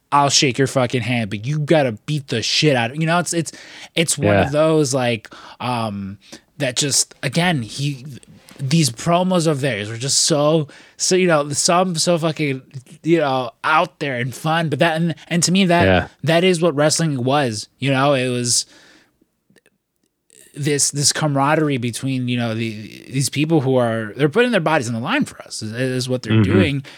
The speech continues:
Speaker 1: and, you know, to see everyone come out and say such positive things, like, it's one of those,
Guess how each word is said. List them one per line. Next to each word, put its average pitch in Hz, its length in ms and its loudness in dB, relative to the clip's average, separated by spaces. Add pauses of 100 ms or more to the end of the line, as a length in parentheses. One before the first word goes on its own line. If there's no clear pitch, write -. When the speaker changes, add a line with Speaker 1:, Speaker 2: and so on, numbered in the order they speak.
(180)
Speaker 1:
and, 123 440 -2 (320)
you 143 140 -2
know, 113 380 -6 (1000)
to 151 80 -4
see 165 220 2
everyone 156 320 0
come 123 160 -6
out 117 160 -2
and 107 100 -4
say 117 100 -2
such 107 220 -4
positive 104 560 -4
things, 110 300 -4
like, 107 100 -4
it's 117 160 -6
one 123 220 -2
of 113 100 -2
those, 113 640 -2